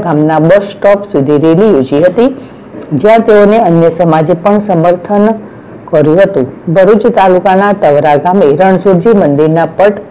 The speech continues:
આંગણમાં આજે ક્ષત્રિય સમાજ દ્વારા પરસોત્તમ રૂપાલાની ટિકિટ રદ કરવાની માંગ સાથે એક બેઠકનું આયોજન કરવામાં આવ્યું હતું, જેમાં ખૂબ જ મોટી સંખ્યામાં ક્ષત્રિય સમાજના ભાઈઓ, બહેનો અને બાળકો સાથે જ અન્ય સમાજના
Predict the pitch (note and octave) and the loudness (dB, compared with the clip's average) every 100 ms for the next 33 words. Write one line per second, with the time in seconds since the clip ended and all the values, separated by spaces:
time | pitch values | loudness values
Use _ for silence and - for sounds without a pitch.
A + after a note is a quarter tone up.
0 | F3+ D3+ D3+ D#3+ F3+ - - - - - | -4 -2 0 0 -2 -4 -12 -20 -20 -8
1 | G#3 G3+ C4 C4 A3 - G#3+ A#3 A#3 F#3+ | -2 2 2 0 0 2 2 2 2 0
2 | D#3 D3+ E3 F3 G3+ G3+ G#3+ G3 - A3 | 0 0 2 2 2 0 0 0 0 2
3 | A3+ A3+ F#3 D3+ D#3+ D#3 D#3+ E3+ F#3+ F#3+ | 2 0 0 -2 0 0 2 0 0 0
4 | G#3+ F#3 E3+ E3 E3+ D3+ C#3+ D3 D#3+ D3+ | 0 0 0 -2 -2 -2 0 0 -2 -2
5 | C#3 C#3 - F#3 A3 A3 F3 - D#3+ D#3+ | -4 -4 -2 -2 0 0 -2 -2 -2 0
6 | F#3 - G3+ G3+ D3 C#3 C#3 C#3 C3+ C3+ | -4 -4 -2 0 0 0 -4 -4 -2 -2
7 | C3+ C#3 C3 D3 F#3+ G3+ A#3 - - - | -4 -4 -2 -2 0 0 -2 -2 -16 -20
8 | - - - G#3+ A3+ - F#3 E3+ A3 A3+ | -20 -10 -2 2 2 2 0 2 2 4
9 | G3+ G3+ A3 F3+ E3+ F3 E3+ F#3+ F#3 A3+ | 2 2 0 0 -2 0 0 0 0 0
10 | G3 A3 A3 A3 E3+ D#3 D3 D3+ C#3+ D#3+ | 2 2 2 2 -2 -2 -2 -2 -2 0
11 | D#3 D#3+ F#3+ F#3+ D#3+ C#3+ F3 D#3+ - - | 2 2 2 2 0 0 0 -2 -4 -18
12 | - - - D3+ D#3 D#3 D#3+ G3 G3+ D3+ | -20 -20 -6 -2 2 2 2 2 2 0
13 | B2+ - - A#3 G#3+ B3 A#3+ A#3 E3 E3+ | -2 -6 -6 -2 0 2 2 2 0 2
14 | A3 G#3 D#3+ C#3+ D3 D3 | 0 -2 0 0 0 0